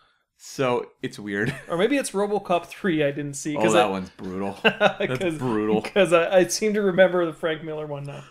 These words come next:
Speaker 1: <laughs> Um, at number thirty-two, you had Rocky Five, by far, I think, considered the worst of the Rocky movies.
Speaker 2: I was trying to come up with a counter argument, and I'm afraid I can't.
Speaker 1: Yeah. <laughs> Number thirty-six, you have Sam Raimi's Dark Man, a movie I'm a big fan of.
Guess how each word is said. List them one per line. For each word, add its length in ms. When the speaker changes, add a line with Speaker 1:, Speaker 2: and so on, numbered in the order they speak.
Speaker 1:
<laughs> 300
Um, 420
at 140
number 220
thirty-two, 560
you 180
had 240
Rocky 320
Five, 640
by 160
far, 360
I 60
think, 180
considered 380
the 80
worst 300
of 80
the 60
Rocky 340
movies. 400
Speaker 2:
I 60
was 100
trying 180
to 60
come 160
up 80
with 100
a 60
counter 340
argument, 480
and 280
I'm 160
afraid 320
I 80
can't. 340
Speaker 1:
Yeah. 280
<laughs> 300
Number 200
thirty-six, 640
you 80
have 260
Sam 280
Raimi's 320
Dark 360
Man, 260
a 40
movie 260
I'm 140
a 80
big 180
fan 260
of. 200